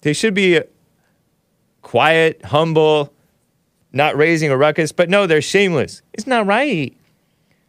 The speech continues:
They're stalking Americans, <laughs> protesting with signs, even in Chi-Town. So I'll get to that, but now is time for some beautiful music.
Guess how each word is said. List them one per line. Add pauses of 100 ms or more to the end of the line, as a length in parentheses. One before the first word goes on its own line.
(680)
They're
stalking
Americans, (920)
<laughs>
protesting
with
signs, (680)
even
in
Chi-Town. (1300)
So
I'll
get
to
that, (240)
but
now
is
time
for
some (580)
beautiful
music.